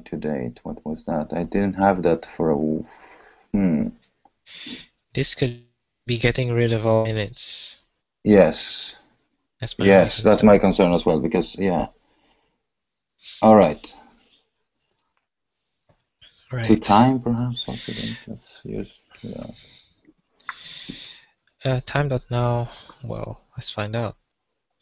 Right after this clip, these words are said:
Speaker 2: No method error distance too. Okay. So you put it to date, but without the date, it's
Speaker 1: Yeah, because it's, oh, it's, it's extension, the date extension.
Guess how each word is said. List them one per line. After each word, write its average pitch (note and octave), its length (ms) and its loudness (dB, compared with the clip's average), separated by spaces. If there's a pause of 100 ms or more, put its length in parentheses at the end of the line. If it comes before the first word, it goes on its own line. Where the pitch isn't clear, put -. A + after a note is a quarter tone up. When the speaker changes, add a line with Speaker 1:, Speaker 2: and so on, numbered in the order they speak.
(400)
Speaker 2:
No B2 120 -2
method A#2+ 320 -2
error A2 240 -2
distance - 540 -10
too. A2+ 320 -10 (280)
Okay. - 380 -12 (1120)
So A#2 680 -6
you A2 180 -10
put - 160 -6
it B2+ 160 -6
to C3 100 -6
date, A#2 540 -6 (720)
but A#2 140 -2
without B2 340 4
the B2 80 -4
date, A#2 400 0
it's - 320 -6
Speaker 1:
Yeah, C#3+ 180 12
because A#2+ 320 4
it's, B2+ 240 2
oh, C3 300 8
it's, A#2+ 220 4
it's A#2 240 2
extension, A#2 840 -2
the G#2+ 120 2
date C3 300 6
extension. G2 520 -2